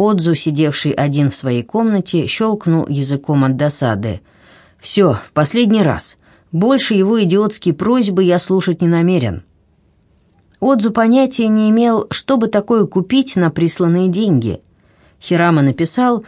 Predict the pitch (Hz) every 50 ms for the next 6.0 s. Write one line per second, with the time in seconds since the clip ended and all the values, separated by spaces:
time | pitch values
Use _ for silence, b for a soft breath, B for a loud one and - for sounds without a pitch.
0 | B B B B - - - 262 254 208 226 226 220 202 180 185 185 - - -
1 | 247 247 247 233 - - - 214 214 214 185 160 156 190 190 175 180 - - 190
2 | 185 180 185 208 196 233 247 226 170 143 - - 110 104 - _ _ _ _ _
3 | _ _ - 160 160 165 170 170 160 160 - 156 143 151 160 151 - - - 147
4 | 131 131 139 143 175 208 220 208 170 151 147 139 131 131 - - 151 139 135 143
5 | 139 143 139 135 123 - - - 107 - 113 113 127 170 202 214 202 180 165 165